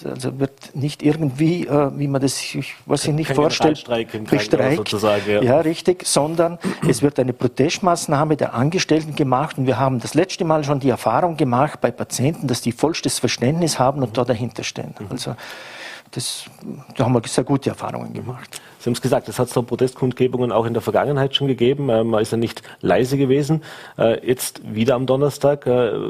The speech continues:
Speaker 2: was erwarten Sie sich jetzt auch von diesem Protest am Donnerstag konkret? Und was sind auch die Konsequenzen,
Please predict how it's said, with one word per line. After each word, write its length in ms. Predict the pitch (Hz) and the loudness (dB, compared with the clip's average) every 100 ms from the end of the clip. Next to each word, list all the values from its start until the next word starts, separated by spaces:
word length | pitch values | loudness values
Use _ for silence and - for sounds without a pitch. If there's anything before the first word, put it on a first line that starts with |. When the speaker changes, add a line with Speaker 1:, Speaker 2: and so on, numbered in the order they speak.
| 101 | -2
Speaker 2:
was 140 | 120 123 | 0 2
erwarten 380 | 113 135 - | 2 0 0
Sie 100 | 147 | -4
sich 100 | 127 | 0
jetzt 200 | 117 113 | 0 2
auch 100 | 113 | 0
von 140 | - 113 | 0 -4
diesem 200 | 123 123 | -2 -2
Protest 360 | 113 117 110 110 | 0 0 0 -2
am 100 | 104 | 0
Donnerstag 440 | 107 143 - 139 | 2 2 0 -2
konkret? 580 | - 135 - 135 156 - | -2 -2 0 0 0 -4
Und 300 | 117 113 107 | -4 -2 0
was 180 | 127 - | 0 2
sind 100 | 131 | 0
auch 100 | 117 | 0
die 100 | 123 | -2
Konsequenzen, 800 | 120 120 123 - 127 - 139 | -2 -2 -2 0 0 0 -2